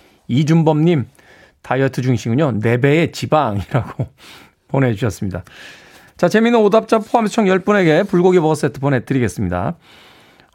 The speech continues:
아, 오늘 방송이 끝난 뒤에 김태현의 프리웨이 홈페이지에서 확인할 수 있습니다. 포털 사이트에 김태현의 프리웨이 검색하시고 들어오시면 되고요. 어, 정답을 콩으로 보내주신 분들은 당첨이 되신 뒤에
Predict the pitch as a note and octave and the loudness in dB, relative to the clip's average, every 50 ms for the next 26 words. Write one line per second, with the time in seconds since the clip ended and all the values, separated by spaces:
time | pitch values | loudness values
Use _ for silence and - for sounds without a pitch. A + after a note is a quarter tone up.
0 | - - C#3 C#3+ D#3 F#3 F#3 - F3 F3+ G3+ G3 A#3+ A#3+ A#3 - - C#4+ C#4 C#4 | -4 -2 0 0 0 0 0 0 0 0 2 2 0 0 0 0 0 2 2 4
1 | C#4+ D4 C#4+ C4+ G#3 - - F#3+ F#3+ A3+ A#3+ E3+ G#2 E2+ _ _ _ _ _ _ | 4 4 2 2 0 -2 -2 -2 0 2 2 0 0 -4 _ _ _ _ _ _
2 | _ _ - - E3+ E3+ G3 F#3 F3 F3 - A3+ G#3+ F#3+ E3 D3 - - A#3+ A#3 | _ _ -6 -4 -2 0 0 0 0 0 -2 0 0 0 0 0 -2 -2 -4 -2
3 | - A3+ G#3+ F3+ D#3+ D3+ - A#2+ A2 C3+ F3 - - F#3+ F3 E3 C#3+ A#2+ - - | 0 0 0 0 0 0 0 0 -2 -2 -2 -4 -4 -2 0 0 0 -2 -4 -8
4 | - - D#3 C3+ - D#3 C#3 A2+ F#2 F#2+ E2+ _ _ _ _ _ _ _ _ _ | -8 -6 -6 -6 -4 -4 -4 -4 -4 -6 -6 _ _ _ _ _ _ _ _ _
5 | _ _ - D#3+ D#3+ F3+ E3+ D#3+ - F3 E3+ E3 - - G#3+ A#3 A#3 - - F3 | _ _ -6 -4 -2 -2 -2 0 0 0 0 0 0 0 -2 -2 -2 -2 -2 -2
6 | D#3+ - E3+ D#3+ C#3+ - G3 F#3+ D#3+ A#2+ G2 - B2 C3 C#3+ C#3+ E3 D#3 - D3 | 0 0 0 0 0 0 0 0 0 0 -2 -2 -2 0 0 0 -2 -2 -2 -4
7 | B2 - - A#2+ F#2 F2+ - - C#3 C3 A#2 - D#3+ F#3 E3+ D#3+ C3 A#2+ D3+ G3+ | -4 -2 -4 -6 -6 -6 -8 -6 -6 -4 -2 -2 -2 -2 0 -2 -2 -2 -2 -2
8 | G#3+ C3+ - - - - - - - - - - - - - - - _ _ _ | -2 -4 -6 -12 -20 -20 -20 -20 -20 -20 -20 -20 -20 -20 -20 -20 -20 _ _ _
9 | - - D#3 D#3 D#3+ D#3+ E3 E3 E3 E3 - F3 F3+ G3 G3 G3 A3 A3 G#3 G#3 | -4 -2 0 0 2 2 2 0 0 0 0 0 0 2 2 4 4 4 4 2
10 | G#3+ G3 A#3 A#3 A3 - - - D4 D4+ D4+ C#4+ A3+ F#3 G3 F#3 F3+ - - E3+ | 2 2 0 0 -2 -4 -2 0 0 2 2 2 2 2 0 0 -2 -2 -2 -2
11 | E3 D#3+ D3+ C#3+ C3+ C#3 E3 - D3+ D3 D3 - F3 E3+ D3+ D3 C#3 E3+ E3 C#3 | 0 0 0 0 -2 -2 -2 -2 -2 -4 -2 0 0 0 0 0 2 0 0 0
12 | - C3 C#3+ F3 E3+ A2+ | 0 0 0 0 0 -2